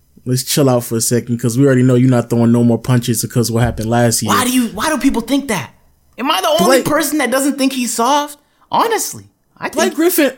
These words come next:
Speaker 1: uh, all right, I'm not saying he's, he's soft, but what happened last year, you know, he threw a punch,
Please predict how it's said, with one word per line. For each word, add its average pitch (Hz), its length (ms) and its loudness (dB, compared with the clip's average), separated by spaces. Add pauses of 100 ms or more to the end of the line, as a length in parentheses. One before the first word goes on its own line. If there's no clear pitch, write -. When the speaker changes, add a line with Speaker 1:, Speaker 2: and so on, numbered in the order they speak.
Speaker 1:
uh, 302 240 2
all 277 140 2
right, 175 240 0
I'm 339 160 2
not - 120 2
saying 185 200 -2
he's, 170 280 0
he's 170 300 -2
soft, 208 560 -2 (440)
but 160 260 0
what 170 160 0
happened 185 420 -2
last 190 420 -2
year, 127 160 2
you 143 160 0
know, 160 160 -2
he 175 140 -2
threw 185 260 2
a 175 60 2
punch, - 560 -4